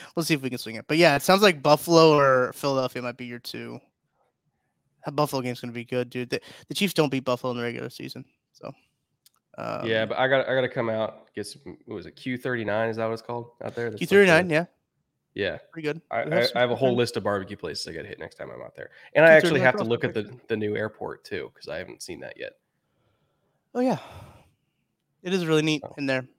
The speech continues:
Speaker 1: Um, I really do en-, like what they've done with the, with the airport. Looks like a real airport now. I know a lot of people, um, didn't like them ditching the semicircles of happiness, but, uh,
Speaker 2: <laughs>
Speaker 1: listen, it's a real airport now. I like what they've done with the place. Um,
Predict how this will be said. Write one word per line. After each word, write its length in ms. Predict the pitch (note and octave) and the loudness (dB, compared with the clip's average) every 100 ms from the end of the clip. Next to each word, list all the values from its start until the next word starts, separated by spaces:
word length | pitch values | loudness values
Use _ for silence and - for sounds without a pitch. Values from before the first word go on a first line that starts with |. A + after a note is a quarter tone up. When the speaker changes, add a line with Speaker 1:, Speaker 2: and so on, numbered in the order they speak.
| _ | _
Speaker 1:
Um, 260 | C#3 C3+ C3 | 0 2 2
I 80 | |
really 280 | C3+ C#3 C#3+ | 0 2 0
do 200 | C3+ C#3 | 2 0
en-, 140 | C3+ C3 | -2 -4
like 260 | C3+ C3+ C3+ | -4 -4 -4
what 100 | D3 | -8
they've 100 | C3 | -4
done 180 | C3+ C3 | -4 -4
with 120 | B2+ | -6
the, 200 | C3+ C3 | -8 -10
with 140 | C3+ | -10
the 100 | - | -8
airport. 300 | C3 - C#3 | -8 -6 -10
Looks 240 | C3 C3+ - | -8 -8 -4
like 140 | D#3 | -4
a 40 | C#3+ | 0
real 200 | C#3 C3 | 0 2
airport 340 | C3+ E3+ E3 | 0 -2 0
now. 120 | E3+ | 2
I 60 | E3 | 2
know 120 | C3 | 2
a 20 | |
lot 160 | B2+ C3 | 0 0
of 60 | |
people, 400 | C#3 C#3 C#3 C3 - _ _ - - - | -2 -6 -4 -4 -8 _ _ -20 -20 -6
um, 360 | C3 B2+ B2 - | -2 -2 -2 -6
didn't 240 | C3 C3+ B2+ | -6 -4 -2
like 220 | C3 B2+ | -4 -4
them 280 | C3 B2+ A#2+ | -6 -6 -8
ditching 360 | B2+ C3 C#3 | -6 -6 -4
the 80 | B2+ | -6
semicircles 600 | A#2+ C3+ B2+ - B2+ C3 | -6 -6 -6 -6 -8 -10
of 80 | A#2+ | -6
happiness, 640 | B2+ B2+ D3+ D3+ D#3+ - - - | -2 0 0 -2 -2 -6 -8 -2
but, 240 | B2+ A#2 - | -2 -2 -4
uh, 460 | C3+ B2+ A#2+ A2+ - - - - | -4 -2 -4 -4 -6 -6 -12 -20
Speaker 2:
<laughs> 380 | _ - - _ | _ -18 -18 _
Speaker 1:
listen, 220 | E3+ F3 | -2 0
it's 120 | C3 D#3+ | -2 -2
a 100 | D3 | 2
real 220 | D3 C#3 | 4 6
airport 340 | C#3+ D3 B2+ | 4 2 -4
now. 220 | A#2+ A#2 - | -4 -10 -4
I 100 | C3 | 0
like 200 | C3+ C#3 | 0 0
what 120 | C3+ | -4
they've 160 | C3+ B2+ | -6 -2
done 180 | C3 | -2
with 100 | C3 | -2
the 80 | C3+ | -6
place. 560 | C3 C3+ B2+ - - - - | -8 -4 -4 -4 -10 -12 -8
Um, 400 | B2+ B2+ B2+ | -4 -4 -6